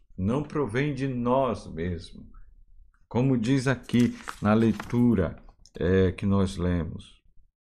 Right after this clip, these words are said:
né? É, Paulo explicando, porque há um, inicia assim, o, o vers-, na capítulo primeiro aos Coríntios doze, oito,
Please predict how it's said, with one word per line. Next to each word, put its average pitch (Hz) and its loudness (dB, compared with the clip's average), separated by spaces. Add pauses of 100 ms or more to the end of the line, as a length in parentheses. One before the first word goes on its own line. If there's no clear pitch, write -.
né? 95 -2 (380)
É, 90 0
Paulo 113 2
explicando, 98 0 (600)
porque 120 0
há 151 0
um, 151 4 (440)
inicia 135 0
assim, 120 -4 (240)
o, 98 4
o 95 2
vers-, 101 0
na 98 0
capítulo 101 -2
primeiro 104 2
aos 107 -4
Coríntios 104 -2
doze, 110 0
oito, 85 0